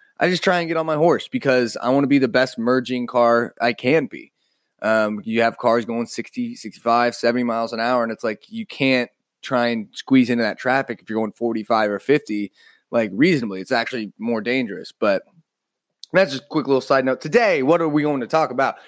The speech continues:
We're going to talk about unconscious, or otherwise known as implicit, bias. Um, at my job recently, we had a opportunity to go to this bus, and it is, um, what is it called? What is this whole,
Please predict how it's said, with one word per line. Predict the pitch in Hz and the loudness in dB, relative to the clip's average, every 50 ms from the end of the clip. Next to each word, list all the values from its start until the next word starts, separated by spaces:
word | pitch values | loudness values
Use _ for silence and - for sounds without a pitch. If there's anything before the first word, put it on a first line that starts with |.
| - _ - | -20 _ -6
We're | 185 190 | -4 -2
going | 190 175 156 | 0 0 -2
to | 131 | -2
talk | - 165 147 131 - | 0 0 0 0 0
about | 127 135 127 117 95 - - _ _ _ _ _ _ _ _ _ _ _ - | 2 2 2 2 0 -4 -8 _ _ _ _ _ _ _ _ _ _ _ 2
unconscious, | 156 175 185 190 190 185 160 - _ _ _ - - - 151 156 156 156 - - 156 151 151 165 - - - - - | 2 4 4 2 0 -4 -6 -10 _ _ _ -8 -2 0 2 2 2 0 -2 -2 0 0 0 0 -2 -6 -12 -10 -6
or | 120 120 120 120 120 117 - | -2 0 2 2 2 2 2
otherwise | 120 131 135 135 131 | 2 2 2 2 2
known | 135 123 120 | 2 0 -2
as | 113 104 | -2 -4
implicit, | 110 104 - - - 175 180 - - - 113 - - - - - _ _ _ | -6 -8 -10 -2 2 2 2 2 0 -4 -8 -8 -10 -16 -20 -20 _ _ _
bias. | 113 110 131 120 113 107 92 - - - - - - - - - _ _ _ _ _ _ _ _ _ _ _ | -4 0 0 2 2 0 -2 -4 -8 -12 -12 -12 -12 -12 -14 -18 _ _ _ _ _ _ _ _ _ _ _
Um, | - 117 120 120 117 113 113 107 104 107 104 - - | -2 0 2 2 2 2 0 -2 -2 -4 -6 -8 -10
at | 104 | -10
my | 95 104 | -10 -4
job | 101 143 139 135 131 120 | 0 2 2 2 2 2
recently, | 127 123 - 135 117 120 123 123 120 120 113 - - _ _ - | 0 0 0 -2 -2 -2 -2 -2 -2 -4 -6 -10 -18 _ _ -8
we | 117 110 | -6 -4
had | 110 110 107 104 101 101 101 95 - - | -4 -2 -2 -2 -2 -2 -4 -6 -8 -8
a | 101 104 104 104 101 101 101 101 101 98 101 98 _ _ _ _ _ _ _ _ - | -8 -6 -6 -6 -6 -6 -6 -8 -8 -10 -12 -14 _ _ _ _ _ _ _ _ -6
opportunity | 123 127 - 113 - 139 131 127 120 120 117 | -6 -6 -6 -6 -4 -2 -2 -2 -2 -2 -4
to | 104 95 | -4 -6
go | 107 101 | -6 -8
to | 104 | -8
this | 95 95 - | -8 -10 -14
bus, | - - 139 139 139 143 - - - - _ _ _ _ _ _ _ _ _ _ _ _ _ _ _ _ _ _ _ _ _ _ _ _ _ _ | -6 0 2 2 2 2 -2 -6 -14 -18 _ _ _ _ _ _ _ _ _ _ _ _ _ _ _ _ _ _ _ _ _ _ _ _ _ _
and | 110 110 113 113 110 110 107 107 104 104 98 98 90 | -8 -8 -6 -4 -4 -4 -4 -4 -4 -4 -4 -6 -6
it | - 98 110 107 | -6 -4 -4 -2
is, | 107 110 113 113 110 101 92 - - | 0 0 0 0 -2 -2 -6 -8 -6
um, | 98 98 95 92 92 90 95 | -6 -4 -4 -4 -6 -6 -6
what | 98 95 92 | -6 -6 -8
is | 90 87 | -8 -10
it | 90 85 | -12 -12
called? | - - 95 87 82 80 80 80 85 | -12 -10 -8 -6 -6 -6 -6 -6 -6
What | 95 98 | -6 -6
is | 95 87 | -6 -8
this | 92 92 - | -10 -12 -12
whole, | 107 110 90 92 90 92 90 | -10 -8 -6 -6 -6 -6 -8